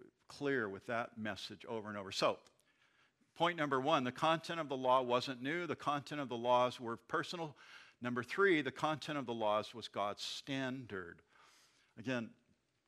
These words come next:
this is the benefit of going verse by verse through the Bible and through Exodus, 'cause it helps us to connect all this together.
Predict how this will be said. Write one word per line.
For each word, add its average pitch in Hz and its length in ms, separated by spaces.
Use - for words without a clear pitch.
this 170 220
is 165 80
the 139 80
benefit 151 400
of 117 80
going 113 240
verse 127 220
by 123 140
verse 110 260
through 117 120
the 98 60
Bible 104 380
and 95 140
through 123 220
Exodus, 107 580
'cause 117 140
it 113 40
helps 165 300
us 170 260
to - 120
connect 160 720
all 139 220
this 127 200
together. 101 560